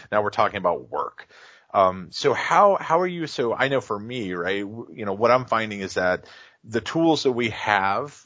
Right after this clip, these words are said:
uh, have, have performed well in the new environment. I'm very, very pleased. We can talk a little bit. I know we're gonna talk a little bit about what we wish we had done.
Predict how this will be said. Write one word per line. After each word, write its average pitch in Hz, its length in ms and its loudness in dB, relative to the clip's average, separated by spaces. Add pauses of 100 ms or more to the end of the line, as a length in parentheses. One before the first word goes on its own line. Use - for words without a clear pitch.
(200)
uh, - 80 -8
have, 101 360 0 (380)
have 95 300 -8
performed 87 420 -8
well 80 560 -6 (340)
in 98 200 -6
the 92 80 -6
new 85 160 -6
environment. 80 640 -6
I'm 98 160 -2
very, 101 400 4
very 92 360 0
pleased. 92 400 -4
We 95 60 -14
can 98 140 -6
talk 117 240 4
a - 20 2
little 98 240 0
bit. 87 180 -2
I 95 100 -2
know 101 120 -2
we're 92 140 -2
gonna 92 120 -2
talk 92 180 -2
a 92 40 -4
little 90 160 -2
bit 85 140 -4
about 82 200 -2
what 90 220 -2
we 92 160 -8
wish 87 400 -4
we 104 140 -4
had 107 100 0
done. 117 320 0